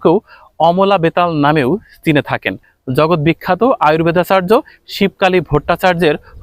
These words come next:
হংসপদী লেখাতে এই লতার কথা বারবার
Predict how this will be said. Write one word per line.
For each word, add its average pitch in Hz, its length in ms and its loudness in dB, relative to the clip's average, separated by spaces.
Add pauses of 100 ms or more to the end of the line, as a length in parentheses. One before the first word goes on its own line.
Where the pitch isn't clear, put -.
হংসপদী 170 640 0
লেখাতে 156 340 0 (520)
এই 208 100 4
লতার 180 400 2
কথা 185 200 0 (180)
বারবার 143 300 2